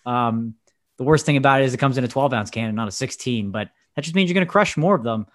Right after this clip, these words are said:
Um, but you're sad when they're all gone, like I am. But they do have a Yami variety pack if you can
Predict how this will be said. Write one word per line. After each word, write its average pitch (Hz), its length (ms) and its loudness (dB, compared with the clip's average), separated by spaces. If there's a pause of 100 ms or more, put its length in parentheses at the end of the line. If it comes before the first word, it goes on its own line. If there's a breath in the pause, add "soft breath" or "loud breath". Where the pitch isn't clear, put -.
(300 soft breath)
Um, 120 260 -2
but 120 140 -4
you're 139 80 -2
sad 160 220 0
when 135 100 -2
they're 131 140 0
all 127 120 2
gone, 117 340 -2
like 110 280 -6
I 117 160 -2
am. 101 260 -6 (320 soft breath)
But 135 100 -4
they 156 100 6
do 165 100 8
have 185 120 6
a 175 60 6
Yami 156 460 2
variety 139 480 0
pack 131 340 -2
if 117 120 -10
you 139 100 -8
can 110 260 -4